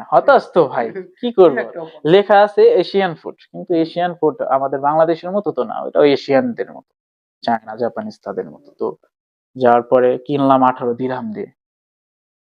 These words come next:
Speaker 1: ফ্রাইড চিকেন। খাবারের নাম ছিল ফ্রাইড চিকেন with বাসমতি রাইস। তো খেলাম ভাই, চিকেন হাত, আধা সিদ্ধ, সাথে স্লাদ মাখানো, কি, কি খাইছি ভাই,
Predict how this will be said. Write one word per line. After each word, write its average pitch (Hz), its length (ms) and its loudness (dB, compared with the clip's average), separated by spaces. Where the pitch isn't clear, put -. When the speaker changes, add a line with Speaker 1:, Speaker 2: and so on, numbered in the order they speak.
Speaker 1:
ফ্রাইড 123 240 0
চিকেন। - 280 -20
খাবারের 117 340 -2
নাম 123 160 -6
ছিল 135 200 -4
ফ্রাইড 135 320 2
চিকেন 170 320 -4
with 135 240 0
বাসমতি 123 400 -6
রাইস। - 220 -12
তো - 80 -2
খেলাম 131 380 2
ভাই, 104 240 -2
চিকেন 127 340 -2
হাত, 131 160 2
আধা 127 300 -4
সিদ্ধ, 139 380 0
সাথে 131 340 -6
স্লাদ 120 360 -2
মাখানো, 139 400 -12
কি, 131 440 -16
কি 127 80 -14
খাইছি 127 300 -4
ভাই, 147 160 -2